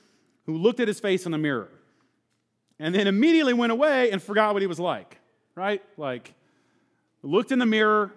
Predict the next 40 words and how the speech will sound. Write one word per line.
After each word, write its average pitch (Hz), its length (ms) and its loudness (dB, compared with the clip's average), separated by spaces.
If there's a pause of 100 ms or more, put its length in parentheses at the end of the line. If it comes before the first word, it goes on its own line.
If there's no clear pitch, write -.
(100)
said, 135 140 -14
"I'm 123 120 -12
clearly," 185 380 -4
you 156 60 -4
know, 143 60 -2
"this 170 220 -6
is," 170 300 -10
you 170 380 -10
gotta 214 120 0
imagine, 165 460 -4
this 202 160 -2
is 247 120 -2
when, 220 240 -2
this 208 140 -6
wasn't 233 260 0
a 202 40 -4
place 220 340 -4
like 190 180 -4
we 185 80 -4
live 185 200 -2
right 170 160 -4
now. 156 160 -4
We 175 100 -2
have 160 100 -4
lots 156 220 -8
of 135 60 -8
mirrors. 143 520 -4 (760)
So, 180 140 -10
like, 160 240 -4 (200)
looking 226 260 0
at 214 80 2
a 196 60 -4
reflective, 190 520 -4
shiny 185 320 -2
surface, 175 440 -6
seeing 220 320 -4
themselves 196 340 -4
and 196 60 -6
go 190 40 -4
like, 185 140 -6